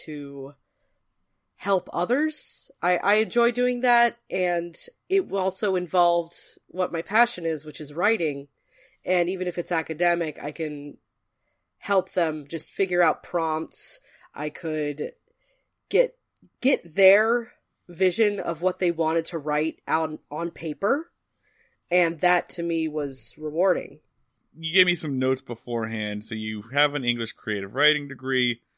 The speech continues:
Speaker 2: Uh,
Speaker 1: Mm-hmm.
Speaker 2: so a lot of the stuff has been just, like, temporary contract-based stuff. There's one thing that you know I'm gonna ask you about
Speaker 1: Mm-hmm.
Speaker 2: during this kind of, uh, period where you've been looking for a, uh, like, a sustainable day job.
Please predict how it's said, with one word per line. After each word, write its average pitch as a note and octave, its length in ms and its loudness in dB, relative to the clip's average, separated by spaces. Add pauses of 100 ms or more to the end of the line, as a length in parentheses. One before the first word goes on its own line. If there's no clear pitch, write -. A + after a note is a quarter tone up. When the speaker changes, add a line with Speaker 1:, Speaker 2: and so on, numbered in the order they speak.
(220)
Speaker 2:
Uh, G#2+ 160 -4
Speaker 1:
Mm-hmm. A2 100 -4
Speaker 2:
so C3+ 80 -4
a - 20 0
lot D#3 200 0
of D3 60 -2
the C#3 40 -10
stuff C3+ 200 -2
has A2+ 140 -10
been A2 300 -4
just, G2+ 260 -8
like, G#2 240 -6
temporary G#2+ 1000 -4
contract-based G2 800 -4
stuff. F#2 320 -8 (360)
There's B2+ 220 -4
one F3+ 220 0
thing F3+ 160 2
that C3+ 180 4
you B2+ 160 -2
know D3 160 2
I'm C3+ 140 2
gonna A#2 160 0
ask A2 420 -2
you G2 80 -4
about F2 480 -8
Speaker 1:
Mm-hmm. E3 300 -10
Speaker 2:
during A#2 360 2
this G2+ 140 -6
kind G#2 220 -4
of, F#2 80 -8 (380)
uh, G2 180 -2 (140)
period G2 380 -4
where F#2+ 100 -8
you've G2 140 -8
been G2 160 -10
looking G2 280 -10
for F#2 340 -8
a, F#2 240 -2
uh, E2+ 260 -8
like, F#2+ 180 -8
a G#2 60 -16
sustainable F#2+ 640 -8
day F#2 260 -6
job. F#2 360 -10